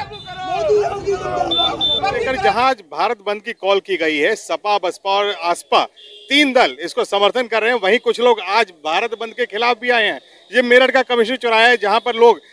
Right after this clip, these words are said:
नारेबाजी कर रहे हैं और ये लोग यही कह रहे हैं कि भारत बंद नहीं होना चाहिए। जो आरक्षण व्यवस्था है,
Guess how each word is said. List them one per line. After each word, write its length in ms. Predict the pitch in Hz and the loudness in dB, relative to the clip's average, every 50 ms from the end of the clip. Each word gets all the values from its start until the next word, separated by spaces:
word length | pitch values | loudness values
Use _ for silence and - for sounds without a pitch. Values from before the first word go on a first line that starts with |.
| _ _ - | _ _ 0
नारेबाजी 480 | 185 190 214 220 214 208 208 208 269 | 2 2 4 4 4 4 2 2 2
कर 160 | 262 247 226 220 | 0 0 0 2
रहे 260 | 220 220 214 214 240 | 2 4 4 6 4
हैं 120 | 269 254 - _ - _ - | 4 2 0 _ -16 _ -2
और 160 | 226 247 220 185 - 160 151 | 0 0 0 -2 -6 -14 -8
ये 160 | 165 233 269 | 0 0 4
लोग 200 | 277 285 269 220 | 4 4 4 4
यही 140 | 247 247 254 | 4 2 2
कह 180 | - 247 240 233 | 2 2 2 2
रहे 120 | 233 247 | 2 2
हैं 80 | 254 226 | 2 0
कि 400 | 208 214 269 262 214 202 202 202 - - - - | -2 -4 -2 -2 -2 -4 -6 -8 -10 -8 -6 -2
भारत 460 | - 185 196 220 240 262 254 240 220 | 2 4 6 6 6 6 4 4 4
बंद 160 | 233 254 254 262 226 | 4 4 6 4 6
नहीं 280 | 196 185 202 262 277 240 | 6 6 6 6 8 8
होना 260 | 208 226 233 226 220 214 | 8 8 6 6 4 4
चाहिए। 520 | - 226 208 196 185 185 180 185 185 165 - - - - - - - 403 440 440 403 | 4 4 4 6 6 6 6 4 4 4 2 0 -6 -10 -14 -16 -12 -10 -10 -6 0
जो 160 | - 294 294 220 381 415 415 185 | 6 6 6 6 4 0 -4 2
आरक्षण 440 | 185 196 214 226 - - 277 294 285 | 4 4 4 4 4 4 4 6 6
व्यवस्था 440 | 277 254 233 220 185 - - 233 185 | 6 6 6 6 4 4 2 4 4
है, 180 | 165 185 214 | 6 6 6